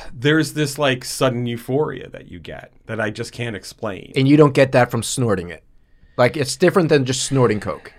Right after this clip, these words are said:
Speaker 1: It is different than snorting coke. It is very different because, like, you get a rush, you know, from snorting coke. Like, you snort coke and then, or I guess people have the same thing now with Adderall. I guess they
Speaker 2: Right.
Speaker 1: get the same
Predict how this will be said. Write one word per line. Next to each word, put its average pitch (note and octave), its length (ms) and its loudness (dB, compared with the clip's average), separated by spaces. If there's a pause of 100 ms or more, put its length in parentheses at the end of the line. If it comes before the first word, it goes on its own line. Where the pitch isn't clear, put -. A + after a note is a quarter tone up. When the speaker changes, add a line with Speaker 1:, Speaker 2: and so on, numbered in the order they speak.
(240)
Speaker 1:
It D#3+ 180 2
is D3 200 0
different C3+ 520 -6
than F#2 120 -12
snorting - 400 -18
coke. - 440 -18 (260)
It C3 120 -4
is A2+ 120 -6
very B2+ 240 2
different A#2 220 -6 (240)
because, D3 600 6
like, E3 160 -2
you F#3 80 0
get G3+ 140 2
a C#3 40 2
rush, A2 460 0
you B2+ 80 -4
know, B2 160 -2
from B2+ 140 -6
snorting A#2+ 320 -6
coke. A#2 180 -6
Like, G2+ 100 -10
you A2 80 -8
snort A2 320 -8
coke G#2 440 -4
and G2+ 100 -6
then, G2+ 300 -4
or C3+ 160 -2
I D3 60 0
guess C3 140 -4
people C3 220 -6
have B2+ 100 -4
the A#2 80 -12
same A2+ 240 -8
thing A2+ 160 -10
now A2 160 -8
with G2+ 120 -12
Adderall. C#3 520 -8
I - 40 -10
guess - 160 -16
they A#2+ 160 -4
Speaker 2:
Right. A2+ 160 2
Speaker 1:
get G2 80 -2
the - 40 -16
same A#2 540 -10